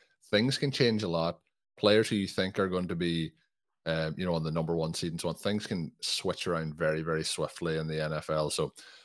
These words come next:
we'll see, we'll see what plays out, but it's a,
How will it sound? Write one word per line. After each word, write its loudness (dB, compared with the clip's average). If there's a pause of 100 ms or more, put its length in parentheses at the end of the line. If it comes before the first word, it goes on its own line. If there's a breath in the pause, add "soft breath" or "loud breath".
(160 loud breath)
we'll -4
see, 0
we'll 0
see 2
what 4
plays 4
out, 4
but 2 (560 soft breath)
it's 2
a, 6